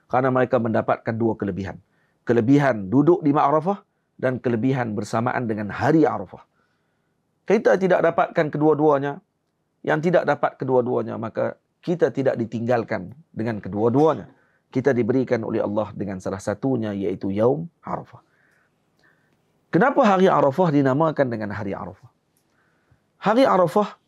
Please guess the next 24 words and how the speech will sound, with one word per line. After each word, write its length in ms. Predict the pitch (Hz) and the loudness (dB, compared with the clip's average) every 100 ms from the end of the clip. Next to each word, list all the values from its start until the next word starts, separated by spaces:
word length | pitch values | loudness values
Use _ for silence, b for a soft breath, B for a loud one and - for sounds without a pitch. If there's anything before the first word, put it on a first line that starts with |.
| _ _ _ | _ _ _
dinamakan 640 | 135 143 160 202 185 175 151 | 0 2 4 2 2 2 2
dengan 320 | 139 131 117 | 0 0 0
hari 240 | 151 175 | 2 2
Arafah 400 | 147 147 143 175 - _ _ _ | 2 2 0 -4 -4 _ _ _
kerana 400 | - 131 151 160 - _ _ _ _ - | -2 0 0 -4 -8 _ _ _ _ -2
ada 400 | 160 160 156 - _ _ _ _ _ _ _ - | 2 4 2 -2 _ _ _ _ _ _ _ -12
seja-, 480 | - 131 127 113 - | -4 0 2 0 -4
sejarah 400 | 127 127 147 127 | 0 0 0 -2
dan 160 | 117 | -6
sebutan 400 | 117 113 120 135 | -6 -4 -2 -2
yang 160 | 127 107 | -2 -8
disebutkan 640 | 101 123 156 - 117 113 - _ - | -8 -4 -4 -2 -4 -4 -18 _ -10
oleh 220 | 101 113 107 | -6 -6 -4
Al-Imam 680 | 107 - 113 143 123 120 _ _ _ _ _ - | -6 -6 -4 -2 -4 -8 _ _ _ _ _ -14
Fakhruddin 560 | 107 - 117 120 165 127 | -10 -4 -4 0 0 0
Ar-Razi 420 | 113 143 147 113 | 0 0 0 -2
rahimahullah 720 | 107 113 120 117 120 139 135 - b b b b b _ | -6 -6 -6 -6 -2 0 0 -4 b b b b b _
di 80 | 117 | -2
dalam 220 | 135 135 127 | 0 2 0
tafsir 420 | 127 - 156 127 | -4 2 2 2
Fakhruddin 560 | 127 - 117 104 135 | -4 -6 -6 0 0
Ar-Razi 460 | 113 104 135 127 113 | 0 0 0 0 -2
Mafatihul 560 | 110 143 143 131 117 113 | -2 -2 -2 -2 -2 0
Ghaib. 240 | 135 | 0